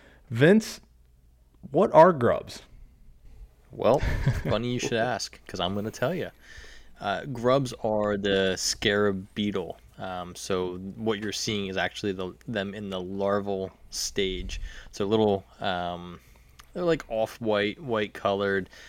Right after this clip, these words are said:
Speaker 2: have a brown little beady head. Um, they're small. Um, I mean, they're probably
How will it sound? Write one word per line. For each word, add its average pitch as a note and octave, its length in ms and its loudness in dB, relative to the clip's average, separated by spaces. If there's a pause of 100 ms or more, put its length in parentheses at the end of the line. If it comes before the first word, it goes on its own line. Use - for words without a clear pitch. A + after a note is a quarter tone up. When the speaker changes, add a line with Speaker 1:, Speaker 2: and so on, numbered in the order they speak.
(180)
Speaker 2:
have G#2+ 220 -6
a G#2 40 -8
brown G#2 420 0
little G2 180 0
beady G2 400 -4
head. F#2+ 420 0 (460)
Um, F2 560 -4 (420)
they're F#2 380 -2 (460)
small. G2+ 640 -2 (180)
Um, F#2 420 -8
I G2 60 -10
mean, F#2+ 180 -10
they're F#2 120 -8
probably F#2+ 720 -4